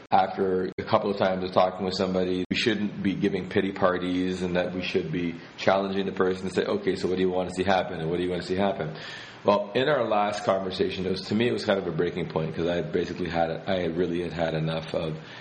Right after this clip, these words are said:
hearing about the stories. And, um, <laughs> and I'm not laughing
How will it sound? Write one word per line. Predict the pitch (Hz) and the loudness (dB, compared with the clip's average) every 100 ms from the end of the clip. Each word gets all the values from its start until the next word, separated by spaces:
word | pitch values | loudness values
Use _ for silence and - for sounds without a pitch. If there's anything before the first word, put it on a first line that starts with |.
| - - | -18 0
hearing | 101 98 90 | 2 2 0
about | 82 82 82 | -2 0 0
the | - | -4
stories. | - 101 85 78 76 80 | 0 2 2 0 -4 -4
And, | 78 85 85 80 | -2 0 0 -2
um, | 82 82 80 98 - | -2 -2 -4 -6 -2
<laughs> | |
and | - - - 104 - - 90 95 - - - - 104 | -2 0 0 0 0 -4 -4 -4 -10 -12 -8 0 4
I'm | 117 | 4
not | - | 4
laughing | 117 120 117 104 | 4 2 2 0